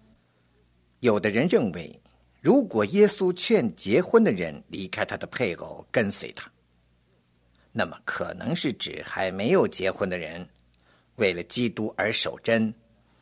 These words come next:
他们舍弃了可能有的意愿中的妻子或丈夫。这种解释可能太勉强了，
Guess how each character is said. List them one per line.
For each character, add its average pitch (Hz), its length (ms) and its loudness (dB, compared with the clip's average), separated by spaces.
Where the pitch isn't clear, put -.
他 - 160 -6
们 92 140 -8
舍 73 360 -2
弃 - 220 2
了 82 220 -4
可 95 320 0
能 113 280 2
有 90 220 2
的 101 320 0
意 127 340 0
愿 82 280 -4
中 85 220 -8
的 - 120 -16
妻 - 280 -2
子 - 180 -8
或 - 200 -10
丈 - 280 -4
夫。 - 140 -14
这 311 140 10
种 226 180 4
解 110 180 2
释 90 420 -2
可 - 140 -6
能 - 140 -10
太 - 160 -4
勉 78 240 -8
强 - 320 -10
了， - 80 -14